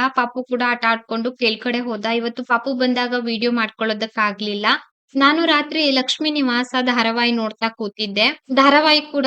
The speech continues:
ನೋಡಿದ್ದಾಯ್ತು. ಇವಾಗ ಕುತ್ಕೊಂಡಿದೀನಿ. ರಾತ್ರಿ ಹತ್ತು ನಲವತ್ತೆಂಟು, ಹತ್ತು ಐವತ್ತು ಆಗ್ತಾ ಇದೆ. ಆ, ಇವತ್ತು ಊಟಕ್ಕೆ ಸ್ವಲ್ಪ ಲೇಟ್ ಆಯ್ತು. ಹತ್ತು ಕಾಲ್ ಆಗ್ಬಿಟ್ಟಿತ್ತು. ಆ, ಊಟ ಎಲ್ಲ ಮುಗಿಸಿ ಪಾತ್ರೆ ತೊಳ್ದು ಕುತ್ಕೊಂಡಿದೀನಿ.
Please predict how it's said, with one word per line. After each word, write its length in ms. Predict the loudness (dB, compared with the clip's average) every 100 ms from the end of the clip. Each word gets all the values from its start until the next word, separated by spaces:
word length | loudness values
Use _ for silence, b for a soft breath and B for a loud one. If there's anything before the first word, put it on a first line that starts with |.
| 2
ನೋಡಿದ್ದಾಯ್ತು. 760 | 2 0 -2 -2 -4 -4 -4 -4
ಇವಾಗ 320 | -2 -2 -2
ಕುತ್ಕೊಂಡಿದೀನಿ. 1080 | -4 -6 -4 -2 0 0 -2 -4 -2 -2 -4 -10 _ -2
ರಾತ್ರಿ 380 | 4 4 4 0
ಹತ್ತು 540 | 2 0 2 0 0 0
ನಲವತ್ತೆಂಟು, 800 | 2 2 2 0 0 0 0 -2
ಹತ್ತು 520 | -2 -4 0 2 4
ಐವತ್ತು 400 | 4 2 0 -2
ಆಗ್ತಾ 440 | -2 -4 -2 -2
ಇದೆ. 460 | -2 -2 -2 -4 B B B -8
ಆ, 160 | -4 -2
ಇವತ್ತು 380 | 0 0 0 2
ಊಟಕ್ಕೆ 360 | 2 2 0
ಸ್ವಲ್ಪ 260 | 0 2 2 2
ಲೇಟ್ 220 | 0 0
ಆಯ್ತು. 300 | 0 0 0
ಹತ್ತು 360 | 0 0 0
ಕಾಲ್ 180 | 0 0
ಆಗ್ಬಿಟ್ಟಿತ್ತು. 760 | 2 2 0 -2 0 -2 2 0
ಆ, 240 | 0 -2
ಊಟ 360 | 0 2 2 2
ಎಲ್ಲ 180 | 2 2
ಮುಗಿಸಿ 580 | 2 2 2 0 0 -2
ಪಾತ್ರೆ 400 | 0 0 -2 0
ತೊಳ್ದು 360 | 0 0 0
ಕುತ್ಕೊಂಡಿದೀನಿ. 1000 | -2 -4 -2 2 2 2 0 0 0 -4